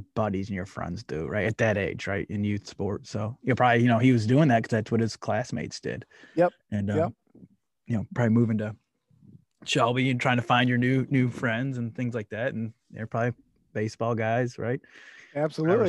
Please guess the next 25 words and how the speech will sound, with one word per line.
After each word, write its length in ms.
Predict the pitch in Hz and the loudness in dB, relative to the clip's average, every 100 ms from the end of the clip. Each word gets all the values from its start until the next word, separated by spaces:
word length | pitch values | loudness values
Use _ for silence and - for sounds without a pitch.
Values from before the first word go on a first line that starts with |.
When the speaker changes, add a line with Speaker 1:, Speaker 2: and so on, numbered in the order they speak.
| 160 | 4
Speaker 2:
yeah. 200 | 180 226 | 2 2
Speaker 1:
sport, 100 | - | -4
so. 220 | 107 104 - | -8 -8 -2
Speaker 2:
Yeah, 240 | 165 226 220 151 | 2 2 0 0
yeah. 220 | 175 240 233 - - - _ _ _ _ _ - - - - - - - - | 2 2 -4 -14 -14 -16 _ _ _ _ _ -20 -16 -14 -12 -10 -10 -8 -2
Speaker 1:
All 140 | 135 | 0
right, 260 | 123 - 62 - - | 0 -2 -6 -14 -6
another 280 | 139 135 120 | -2 0 0
question 420 | - 107 - 110 | -2 -6 -6 -10
for 220 | 104 98 | -8 -6
you. 100 | 104 104 _ _ _ - - - _ 156 | -6 -8 _ _ _ -20 -20 -20 _ -6
Wha-, 140 | 151 - - - | -4 -6 -10 -4
how 200 | 143 147 | 0 2
do 80 | |
you 60 | 151 | 4
remember 360 | 139 135 127 117 | 2 0 0 -2
the 120 | 113 | -2
name 300 | 117 117 107 | -2 -2 -6
Cool 320 | - 127 117 107 | -6 -2 -2 -2
Breeze 400 | 107 101 113 - | -4 -6 -8 -10
starting? 480 | - 101 95 107 - _ _ _ | -8 -8 -8 -12 -16 _ _ _
Speaker 2:
So 180 | - 220 | 4 4
here's 340 | 196 262 359 285 | 6 4 2 0
the 80 | |
deal. 480 | 185 185 170 131 110 | -4 -2 -2 -2 -6